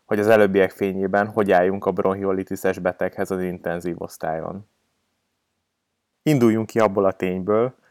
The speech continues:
hogy a legtöbb bronchiolitises beteg magától meggyógyul, vagy minimális beavatkozást igényel. Ha megvizsgáljuk és felvesszük a betegeket, és a klinikai kép alapján egyértelmű a bronchiolitis,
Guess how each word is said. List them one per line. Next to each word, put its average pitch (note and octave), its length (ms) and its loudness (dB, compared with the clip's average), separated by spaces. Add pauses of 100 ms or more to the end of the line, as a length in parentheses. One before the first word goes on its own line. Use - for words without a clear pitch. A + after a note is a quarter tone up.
hogy G#2+ 140 0
a G#2+ 60 8
legtöbb G#2+ 300 6
bronchiolitises G2 760 -2
beteg G2 340 0
magától F#2 560 0
meggyógyul, F2+ 720 -4 (300)
vagy A2+ 180 2
minimális G2+ 520 0
beavatkozást F2+ 760 0
igényel. F2+ 640 -10 (960)
Ha - 140 0
megvizsgáljuk G#2 840 2
és - 200 -16
felvesszük G2+ 500 4
a F#2+ 40 4
betegeket, F#2 720 -2 (340)
és - 160 -8
a A2 60 -4
klinikai B2 480 0
kép - 300 -2
alapján F#2+ 440 2
egyértelmű F2+ 800 -2
a F2+ 80 -4
bronchiolitis, F#2 800 -6